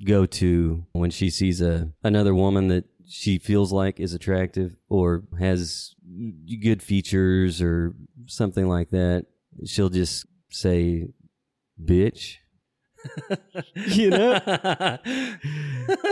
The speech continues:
Speaker 1: It's like, yeah, you, you know, you, w-, when it's, when it's like that, it's like you can never really have a full-on friendship,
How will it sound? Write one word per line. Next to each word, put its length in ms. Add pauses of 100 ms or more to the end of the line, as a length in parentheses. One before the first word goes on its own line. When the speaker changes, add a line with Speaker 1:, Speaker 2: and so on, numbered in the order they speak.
Speaker 1:
It's 260
like, 220 (220)
yeah, 440
you, 420
you 180
know, 100
you, 560 (680)
w-, 220
when 240
it's, 340
when 140
it's 140
like 300
that, 420 (140)
it's 180
like 220
you 400
can 180
never 240
really 800 (100)
have 220
a 80
full-on 1000
friendship, 640